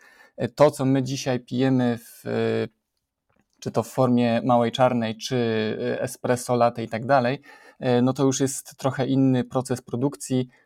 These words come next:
bardziej złożony, e, zdecydowanie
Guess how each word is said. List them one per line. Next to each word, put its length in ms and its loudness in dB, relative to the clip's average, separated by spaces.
bardziej 360 2
złożony, 960 2
e, 180 -4
zdecydowanie 1200 0